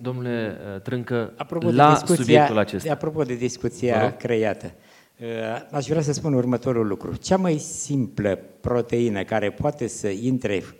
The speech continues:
Speaker 2: fiind funcțională în cadrul unui sistem viu conține patru sute de aminoacizi. Dar se știe că toți aminoacizii care intră în toate sistemele vii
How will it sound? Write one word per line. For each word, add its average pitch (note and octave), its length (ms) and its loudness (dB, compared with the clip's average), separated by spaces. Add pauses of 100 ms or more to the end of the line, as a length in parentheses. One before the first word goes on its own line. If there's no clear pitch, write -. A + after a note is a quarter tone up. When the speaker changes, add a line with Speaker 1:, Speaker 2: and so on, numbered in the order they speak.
Speaker 2:
fiind G#2 380 -6 (100)
funcțională A#2 600 0
în F2+ 100 -4
cadrul A2 240 -4
unui G2+ 120 -6
sistem G2+ 400 -8
viu C3+ 280 -6 (300)
conține C#3 480 -2
patru C3+ 360 -2
sute A#2 360 -2
de A2 360 2
aminoacizi. A2 880 -4 (480)
Dar C3+ 160 -4
se C#3 140 -6
știe E3 360 0
că D#3 380 0 (760)
toți F#3+ 240 -4
aminoacizii D3 640 -4
care A#2+ 200 -2
intră C#3 280 -6
în B2 200 -6
toate G3+ 340 6
sistemele E3 560 -2
vii A2 420 -6